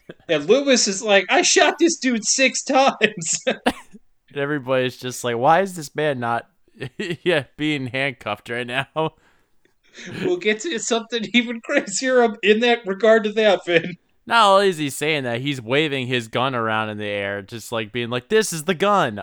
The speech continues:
Speaker 2: <laughs>
Speaker 1: Yeah, and part of him is trying to communicate how urgent the matter is, but part of him's just like, <laughs> "I shot a guy. I got a boom,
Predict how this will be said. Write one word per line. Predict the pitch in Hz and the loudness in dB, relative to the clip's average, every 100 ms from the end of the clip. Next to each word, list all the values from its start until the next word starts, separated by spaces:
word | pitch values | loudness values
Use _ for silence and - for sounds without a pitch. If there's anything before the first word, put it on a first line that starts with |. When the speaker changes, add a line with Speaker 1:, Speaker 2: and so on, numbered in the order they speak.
| - | -8
Speaker 2:
<laughs> | 165 - - _ - - _ _ _ - | -12 -12 -20 _ -20 -20 _ _ _ 2
Speaker 1:
Yeah, | 208 - 196 | 4 4 0
and | 208 202 | 0 2
part | 320 349 | 2 2
of | 320 | 2
him | 294 233 | -2 -2
is | 196 | -2
trying | - 240 226 | 0 2 4
to | 202 | 2
communicate | 202 160 175 190 185 190 185 | -2 -4 -2 -2 2 2 4
how | 175 147 | 4 4
urgent | 139 156 165 151 | 2 -2 -6 -6
the | |
matter | 139 139 156 160 | 0 2 2 0
is, | 175 170 | -2 -2
but | 156 127 | -4 -4
part | 196 220 214 | 0 2 2
of | |
him's | 175 160 - | 0 -2 -4
just | 202 202 | -4 2
like, | 208 208 - | 4 4 6
<laughs> | |
"I | 359 403 | 4 4
shot | - - 262 381 466 | -6 2 2 6 4
a | - | 4
guy. | 190 185 196 202 262 - - - 170 - - - - - _ - - - - | 4 4 4 2 0 -4 -8 -14 -14 -16 -16 -14 -14 -16 _ -18 -12 -10 -2
I | 254 | 2
got | 294 285 | 6 8
a | 240 | 8
boom, | 165 262 294 | 8 6 4